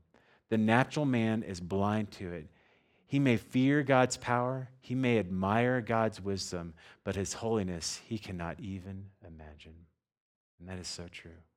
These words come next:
God is holy. That is who he is. He doesn't have to strive for it. He doesn't have to work for it. He doesn't wake up in the morning and think, "I, one of these days I'm gonna be holy."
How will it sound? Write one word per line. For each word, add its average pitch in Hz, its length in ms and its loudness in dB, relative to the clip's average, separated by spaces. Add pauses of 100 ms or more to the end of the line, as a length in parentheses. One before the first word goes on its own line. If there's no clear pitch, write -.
(580)
God 135 540 6
is 110 380 -2
holy. 82 640 -8 (420)
That 120 160 2
is 98 180 -2
who 127 220 -6
he 101 300 -4
is. 90 260 -4 (340)
He 131 160 0
doesn't 123 280 2
have 101 220 -2
to 87 120 -8
strive 110 560 2
for 139 300 -2
it. 104 100 -4
He 113 80 -6
doesn't 104 260 0
have 92 100 -4
to 90 100 -6
work 98 380 -2
for 139 300 -2
it. 110 60 -2
He 113 100 -2
doesn't 110 240 -4
wake 104 200 -2
up 107 160 0
in 101 80 -4
the 95 60 -2
morning 113 360 2
and 110 80 -4
think, 110 160 -4
"I, 107 140 -2
one 113 180 -2
of 113 60 -2
these 113 140 -4
days 117 260 2
I'm 104 100 -4
gonna 101 160 -6
be 98 120 -6
holy." 147 540 -4